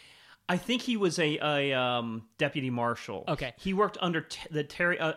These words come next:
Speaker 1: Terry O'Quinn, another
Speaker 2: Yeah.
Speaker 1: wonderful,
Speaker 2: Great
Speaker 1: terrific
Speaker 2: actor.
Speaker 1: actor.
Speaker 2: Yeah.
Speaker 1: He, he plays a, I think he's sort of an ally,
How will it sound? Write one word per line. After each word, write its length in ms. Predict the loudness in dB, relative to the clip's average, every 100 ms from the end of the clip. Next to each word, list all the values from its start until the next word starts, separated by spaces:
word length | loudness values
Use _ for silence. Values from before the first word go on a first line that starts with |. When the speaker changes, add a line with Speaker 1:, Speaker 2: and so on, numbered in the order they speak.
| -2
Speaker 1:
Terry 220 | 0 0
O'Quinn, 320 | 0 -2 -2
another 680 | 0 6 8 8 6 0 -2
Speaker 2:
Yeah. 80 | 2
Speaker 1:
wonderful, 480 | 4 4 2 0 -2
Speaker 2:
Great 300 | 2 2 2
Speaker 1:
terrific 320 | 0 0 0
Speaker 2:
actor. 320 | 0 0 -6
Speaker 1:
actor. 100 | -6
Speaker 2:
Yeah. 140 | -6 -8 -14 -20 _
Speaker 1:
He, 140 | -10
he 160 | -6 -6
plays 420 | 0 0 2 0
a, 300 | 0 0 0 -4
I 140 | -4 -4
think 160 | -4
he's 140 | -8 -4
sort 140 | -4
of 60 | -2
an 60 |
ally, 600 | -4 -2 -2 -2 -4 -8